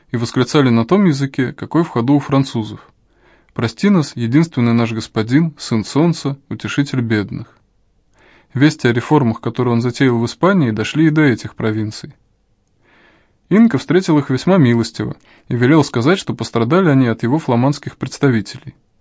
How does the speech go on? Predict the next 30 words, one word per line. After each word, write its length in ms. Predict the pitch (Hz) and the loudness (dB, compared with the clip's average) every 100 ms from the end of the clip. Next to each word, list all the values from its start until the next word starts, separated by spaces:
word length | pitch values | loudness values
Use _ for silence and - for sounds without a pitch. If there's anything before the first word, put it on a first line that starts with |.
| _ _ _ _ | _ _ _ _
Впрочем, 400 | - 208 226 165 | -2 0 2 2
он 100 | 180 | 2
с 60 | |
открытым 400 | 143 - 151 135 | 0 0 0 0
сердцем 400 | 117 185 208 131 | 0 0 0 -2
прощает 420 | 117 113 - 143 117 | -2 -4 0 0 2
всех 180 | 131 | -2
бунтовщиков 800 | 120 113 110 110 - 120 180 190 - - _ | -2 -6 -6 -6 -8 -2 -2 -2 -14 -20 _
и 100 | - | 0
явился 360 | 117 143 196 - | 2 4 2 -2
встретиться 500 | - 135 170 131 123 | -2 -2 -2 -4 -8
с 100 | - | 0
ними 200 | 127 160 | 2 4
лично, 420 | 123 110 - 120 - _ - - - - | 2 0 -4 -12 -14 _ -20 -20 -20 -8
чтобы, 300 | - 135 127 | 0 2 2
услышав 380 | 120 143 127 107 | 2 0 0 -2
слова 280 | 127 123 | 0 0
снисхождения 640 | 113 113 - 120 123 127 117 | 0 -6 -4 -4 0 2 2
из 100 | 110 | 0
его 240 | 113 113 | 0 2
уст, 260 | 170 196 - _ _ | 0 -2 -12 _ _
они 200 | - 117 | 0 2
умиротворились 920 | 120 113 110 110 113 110 185 180 - - | 4 4 0 -2 0 2 2 0 -4 -8
и 40 | 208 | -4
оставили 460 | 165 - 156 139 | -4 0 2 2
все 180 | 110 - | 0 -4
страхи, 440 | 113 - 185 190 127 | -6 -2 -2 -2 -4
рожденные 520 | 113 107 143 175 117 | -4 0 2 2 2
собственными 580 | - 143 - 127 123 117 | 0 -2 -2 0 0 -2
прегрешениями. 840 | - 117 120 - 107 104 113 | -2 -2 -2 -2 -4 -4 -8